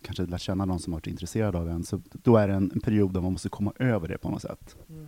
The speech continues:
Speaker 1: Och det, det går över.
Speaker 2: Mm.
Speaker 1: I alla fall har jag upplevt det. Och att då blir, då kan en,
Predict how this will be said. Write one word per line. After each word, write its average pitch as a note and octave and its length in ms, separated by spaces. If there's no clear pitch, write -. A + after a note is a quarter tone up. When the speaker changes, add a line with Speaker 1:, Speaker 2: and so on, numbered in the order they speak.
Speaker 1:
Och G#2 100
det, A2 120
det G#2+ 120
går G#2 320
över. F2 240
Speaker 2:
Mm. - 160
Speaker 1:
I - 140
alla G2 80
fall F#2+ 280
har G2+ 120
jag F2+ 80
upplevt - 380
det. F2 180
Och - 160
att F#2 120
då G2+ 80
blir, F#2 200
då G#2+ 280
kan F2 260
en, F2 260